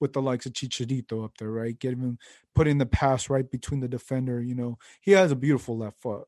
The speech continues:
You know, he has an incredible left foot, and what he does with that is amazing. And I, I just hope for him, you know, when you, when you have two, two, two, you know, Mexico and U S fighting over you,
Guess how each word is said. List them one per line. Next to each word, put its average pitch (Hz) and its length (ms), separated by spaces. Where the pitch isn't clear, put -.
You 127 100
know, 117 80
he 135 120
has 143 140
an 127 100
incredible 135 640
left 113 220
foot, 117 300
and 120 260
what 117 120
he 120 100
does 110 180
with 113 120
that 107 140
is 107 120
amazing. 107 420
And 135 240
I, 135 60
I 143 60
just 143 260
hope 147 200
for 131 160
him, 139 400
you 135 80
know, 135 80
when 135 180
you, 139 260
when 135 200
you 131 80
have 131 320
two, 143 340
two, 139 480
two, 143 420
you 139 120
know, 127 240
Mexico 135 500
and 127 100
U 131 120
S 127 200
fighting 131 520
over 120 300
you, 117 320